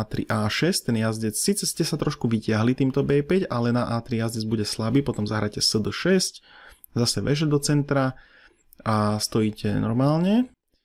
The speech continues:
Alebo dokonca je tu ťah aj G päť,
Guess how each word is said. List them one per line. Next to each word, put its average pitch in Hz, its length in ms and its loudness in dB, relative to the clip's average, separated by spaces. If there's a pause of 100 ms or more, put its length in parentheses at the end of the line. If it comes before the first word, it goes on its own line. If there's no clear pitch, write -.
(500)
Alebo 160 560 2
dokonca 151 720 0
je 135 160 4
tu 139 240 -2
ťah 131 480 -2
aj 117 560 0
G 110 400 2
päť, - 480 -4